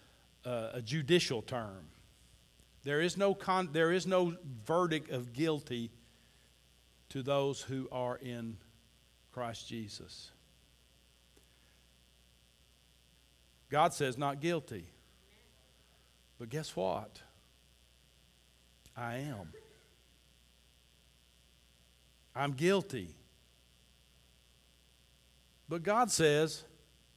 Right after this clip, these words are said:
"Not guilty." Why can God say, "Not guilty"?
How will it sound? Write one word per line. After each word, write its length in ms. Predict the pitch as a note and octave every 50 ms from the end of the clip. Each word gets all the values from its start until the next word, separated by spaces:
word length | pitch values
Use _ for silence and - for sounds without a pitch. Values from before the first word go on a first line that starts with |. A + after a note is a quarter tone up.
| - - - - - _ _ _ - -
"Not 280 | - C#3+ D#3+ E3+ D#3+ E3+
guilty." 500 | E3 G#3 A3+ G#3 - - B2 G2 F2+ - - - - - - - - - - - - - - - - - - - - - - -
Why 220 | E3 F#3 A3 A#3+
can 220 | A#3 - G#3 G3+
God 260 | F3+ F#3 F3 F#3 F#3+ F3+
say, 220 | - F3+ F3 F#3
"Not 240 | F3+ F3+ F#3+ F#3+ F#3+
guilty"? 520 | G3+ C4 C4+ C4 C4 A3 G#3 E3 C3 -